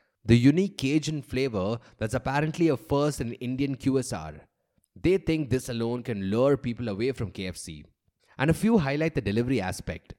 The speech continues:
because for a long time, fried chicken was considered to be a dine-in product, but covid changed everything.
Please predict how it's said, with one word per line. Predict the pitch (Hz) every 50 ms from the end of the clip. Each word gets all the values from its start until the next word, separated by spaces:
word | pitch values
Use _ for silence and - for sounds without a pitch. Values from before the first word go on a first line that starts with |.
| _ _ _ _ _ _ -
because | - 139 156 156 -
for | 175 202
a | 202
long | 170 151 147 156 160 165
time, | - 156 160 160 156
fried | - - 135 120 143 143 -
chicken | - 135 - 139 135
was | 123 117 -
considered | - 107 104 101 120 120 127 127 123
to | 131
be | 113 123 131 127
a | 117
dine-in | 113 98 120 101 117 135 139 143 139 127
product, | - 123 110 107 104 87 76 _ _ - _ _ _ _ _ _ -
but | 123 123 - -
covid | - 185 202 196 185 147 123 117
changed | - - 147 147 156 156 139 117 - - -
everything. | - 135 139 131 127 143 135 - - 95 78 78 -